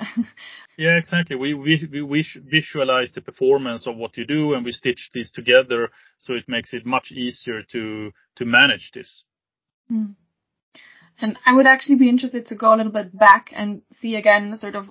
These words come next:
Speaker 1: from your track record as a serial entrepreneur, how you managed to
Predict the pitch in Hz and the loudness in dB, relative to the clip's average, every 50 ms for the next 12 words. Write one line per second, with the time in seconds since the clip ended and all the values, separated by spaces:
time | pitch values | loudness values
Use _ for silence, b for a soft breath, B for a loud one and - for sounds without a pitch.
0 | _ _ - 214 208 208 208 214 208 208 202 196 208 - - 214 202 208 - 220 | _ _ -4 -2 -2 0 2 4 4 6 6 4 2 2 4 4 4 4 4 0
1 | 208 190 - - 190 196 196 190 196 190 - 214 202 202 202 196 190 202 - _ | -2 -2 -2 -10 -10 -8 -8 -10 -12 -14 -12 -10 -6 -2 0 0 -2 -2 -4 _
2 | - 196 196 202 202 196 - 208 196 202 202 208 202 196 190 196 202 202 - - | -8 -6 -4 -4 -4 -2 0 0 -2 -2 -2 -2 2 2 2 2 0 -4 -4 -4
3 | - - 196 196 190 | -4 -4 -4 -4 -4